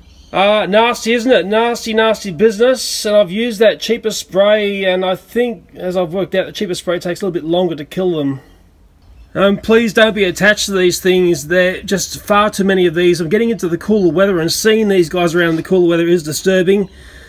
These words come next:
And what I'll do is I'll just finish her off. Ooh, look at her. She's still fighting there. Yeah, that, that's a cheaper cold spray that I've just used. I definitely think it takes longer to kill them. Oh, she's on the ground.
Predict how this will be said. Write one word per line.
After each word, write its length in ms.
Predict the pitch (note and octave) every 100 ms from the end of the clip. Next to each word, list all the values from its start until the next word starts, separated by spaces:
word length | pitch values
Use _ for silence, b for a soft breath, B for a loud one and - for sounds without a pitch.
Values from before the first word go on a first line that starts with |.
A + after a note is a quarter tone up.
| B B B -
And 120 | F#3+
what 100 | F#3+
I'll 140 | E3+
do 400 | D3 E3+ G#3 F#3+
is 100 | D#3
I'll 80 | E3
just 260 | F3+ F#3 -
finish 340 | G3+ G3 F3
her 140 | F3+ E3
off. 420 | G3+ - - - B B _ B B B B B -
Ooh, 280 | G3+ F#3 E3+
look 120 | G3+
at 60 | F3+
her. 80 |
She's 220 | D3+ E3+ -
still 180 | G#3+
fighting 440 | D#3 F3+ G3 F3 D3+
there. 360 | D#3+ A3 G#3 B B B B - - b b b b b b b b -
Yeah, 320 | F#3+ A3 A3
that, 240 | G#3+ D#3
that's 240 | F#3+ G#3+ G#3+
a 60 |
cheaper 260 | F3+ C4+ A3
cold 380 | - G3+ A3+ A3
spray 280 | - A3+ G3+
that 80 |
I've 100 | F3+
just 260 | D#3 F#3 -
used. 680 | F3+ E3 C3+ A#2 - - D3+
I 120 | E3 D3
definitely 360 | F#3 F#3+ G3+ F3
think 200 | G3 F3+
it 80 |
takes 240 | - E3 D3
longer 220 | F3 E3
to 100 | D3
kill 300 | - F3 F3
them. 260 | D#3 A#2+ A2 - - - b b b b b b b b - -
Oh, 300 | F#3+ G3 E3
she's 160 | D#3+
on 120 | E3+
the 60 | D3+
ground. 380 | B2+ C3 C#3